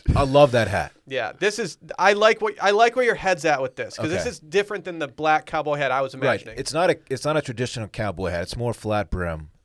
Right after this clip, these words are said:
Speaker 2: but it's also not, like, super, um, like, uh, hipster
Speaker 1: It's,
Speaker 2: trendy.
Speaker 1: it's toned down.
Speaker 2: Right.
Speaker 1: Yeah. The fir-, the
Speaker 2: It's a good, it's a good blend.
Speaker 1: We're arriving in Aspen late f-, on a Friday night. First thing I'm doing Saturday morning is going and buying a hat.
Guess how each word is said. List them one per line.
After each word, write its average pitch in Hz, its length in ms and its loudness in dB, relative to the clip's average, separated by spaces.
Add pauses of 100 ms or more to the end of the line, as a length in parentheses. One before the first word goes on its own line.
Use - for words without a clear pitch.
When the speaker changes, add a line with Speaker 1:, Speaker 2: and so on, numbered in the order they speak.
Speaker 2:
but 107 120 -2
it's 104 160 -6
also 120 280 0
not, 107 180 -4
like, 101 140 -6
super, 101 760 -4
um, 87 460 -6 (1000)
like, 90 520 -8 (1160)
uh, 90 220 -8
hipster 95 680 -6 (640)
Speaker 1:
It's, 170 140 -6
Speaker 2:
trendy. 180 400 -6
Speaker 1:
it's 180 180 -10
toned 190 300 -4
down. 123 340 -2
Speaker 2:
Right. 98 360 -4 (200)
Speaker 1:
Yeah. 131 280 -10
The - 100 0
fir-, 240 200 -6
the 180 140 -2
Speaker 2:
It's - 140 -6
a 135 60 0
good, 143 200 2
it's 139 120 -6
a 143 60 -4
good 147 180 -2
blend. 98 360 -4 (240)
Speaker 1:
We're 202 220 4
arriving 165 300 0
in 170 80 -4
Aspen 170 340 -6
late 135 220 -4
f-, - 100 -20
on 147 140 -8
a 135 40 -10
Friday 135 320 -4
night. 127 340 -6 (380)
First 240 280 -2
thing 208 160 -2
I'm 156 100 -2
doing 151 220 0
Saturday 127 340 -2
morning 113 300 -6
is 120 100 -18
going 117 220 -10
and - 80 -16
buying 101 200 -12
a - 40 -20
hat. - 280 -14